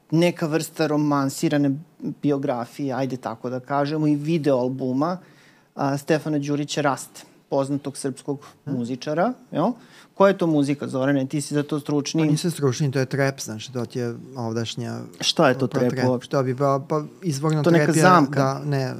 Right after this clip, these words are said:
Speaker 2: izvorna, izvorno trap je osmišljen kao kombinacija repa i, i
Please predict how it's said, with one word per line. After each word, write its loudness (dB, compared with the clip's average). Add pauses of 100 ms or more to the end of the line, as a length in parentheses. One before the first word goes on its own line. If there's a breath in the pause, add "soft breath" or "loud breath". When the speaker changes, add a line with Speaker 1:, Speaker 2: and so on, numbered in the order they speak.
(140)
Speaker 2:
izvorna, -4
izvorno -2
trap -4
je -2
osmišljen -4
kao -4
kombinacija -2
repa -2
i, -4
i -10